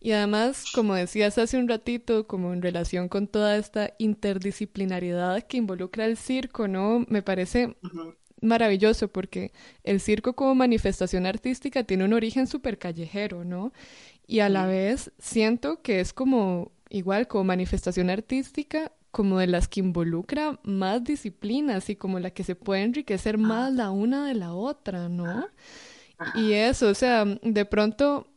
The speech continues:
Speaker 1: no sé, me puedo hacer la pregunta, como si vos estás haciendo estas acrobacias y estas posturas y así, ¿cuál es la diferencia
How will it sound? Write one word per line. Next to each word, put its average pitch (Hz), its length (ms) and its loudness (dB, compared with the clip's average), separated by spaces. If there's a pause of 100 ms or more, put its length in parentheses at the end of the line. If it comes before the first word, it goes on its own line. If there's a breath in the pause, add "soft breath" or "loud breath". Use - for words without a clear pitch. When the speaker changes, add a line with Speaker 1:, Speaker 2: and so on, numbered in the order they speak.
(340)
Speaker 1:
no 233 260 2
sé, 330 200 0
me 214 320 0
puedo 208 260 0
hacer 254 240 2
la 269 120 -2
pregunta, 220 440 -2
como 196 280 -2
si 196 140 -2
vos 196 200 0
estás 277 300 -4
haciendo 269 440 0
estas 254 280 -4
acrobacias 226 720 -2
y 202 40 0
estas 208 300 -4
posturas 240 560 -4
y 185 40 -4
así, 220 320 -4 (420 loud breath)
¿cuál 208 220 2
es 233 80 2
la 269 100 2
diferencia 247 760 0